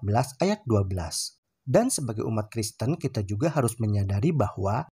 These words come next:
di sini kita tidak mempunyai tempat tinggal yang tetap. Kita mencari kota yang akan datang. Ibrani tiga belas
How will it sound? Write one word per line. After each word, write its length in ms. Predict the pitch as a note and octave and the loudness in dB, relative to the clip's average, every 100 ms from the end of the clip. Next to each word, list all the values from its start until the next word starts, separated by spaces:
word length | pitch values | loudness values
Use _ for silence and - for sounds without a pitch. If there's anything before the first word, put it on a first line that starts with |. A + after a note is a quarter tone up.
| _ | _
di 160 | - E3 | 2 4
sini 320 | G3 G3 A#3+ | 6 4 4
kita 240 | G3+ G#3 | 0 0
tidak 240 | G3+ C3+ B2 | 0 2 2
mempunyai 400 | A2+ - A2 G#2 | 0 0 0 0
tempat 320 | G#2 G#2 G#2 | 0 0 0
tinggal 320 | C3+ D#3+ G3 | 2 4 4
yang 160 | F3 B2+ | 4 0
tetap. 480 | - - G2 - _ _ | -4 -2 -2 -2 _ _
Kita 300 | - C#3 G3+ | -4 2 2
mencari 400 | G3 C#3+ A2 G2+ | 2 0 -2 0
kota 320 | A#2+ B2+ D#3+ D3 | 0 0 0 2
yang 160 | G#2 | 0
akan 420 | - D#3+ - G3+ | -2 -4 -4 -2
datang. 320 | B2+ G#2 G2+ F#2+ - _ _ | -2 -2 -4 -4 -8 _ _
Ibrani 420 | - A#2+ A2+ A2+ G#2+ | 0 2 2 2 0
tiga 300 | G#2+ G#2+ G2 | 0 0 2
belas 340 | G2+ B2 | 2 2